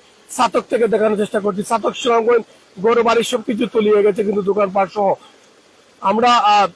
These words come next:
যেটা সতর্কবাণী যে নিউজটি করার চেষ্টা করছি যে যারা এই মুহূর্তে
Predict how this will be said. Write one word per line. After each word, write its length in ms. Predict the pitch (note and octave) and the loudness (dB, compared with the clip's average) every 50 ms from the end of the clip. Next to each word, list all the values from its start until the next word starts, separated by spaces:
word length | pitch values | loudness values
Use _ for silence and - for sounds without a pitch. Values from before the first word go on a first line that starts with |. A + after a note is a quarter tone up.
| _ _ _ _ _ _ _ _ - | _ _ _ _ _ _ _ _ -8
যেটা 260 | E3+ F3+ G#3+ G#3 A#3 | -4 -2 0 0 0
সতর্কবাণী 720 | - - B3 G#3 G3+ B3+ G#3+ C4 C4 A#3+ B3 A#3+ B3 A#3+ G3+ | -2 -2 -4 -2 -2 -2 0 0 2 2 4 2 2 2 2
যে 80 | A3+ | 2
নিউজটি 300 | G#3+ A3+ A3+ G#3+ - C4+ | 2 2 0 0 -2 -4
করার 220 | A3 A#3 A3+ A3+ G#3+ | -2 0 0 0 0
চেষ্টা 320 | - - A3 - - B3 | -2 -4 -8 -6 -6 -6
করছি 400 | G#3+ A3 G#3+ G#3+ - - A#3+ A3+ | -2 0 -2 -2 -2 -2 -6 -4
যে 200 | F#3 A3+ A3+ A3 | 0 0 0 2
যারা 400 | F#3+ G#3+ G3+ G3+ A3 A3 A3 G#3 - - _ _ _ _ - | 2 2 2 2 4 4 2 0 -2 -8 _ _ _ _ -2
এই 200 | B3+ A#3+ C4+ D4 | 0 2 2 2
মুহূর্তে 460 | C4 C4 C4+ C4+ A3 - - G3 D#3+ | 2 2 2 0 0 0 -2 -2 -2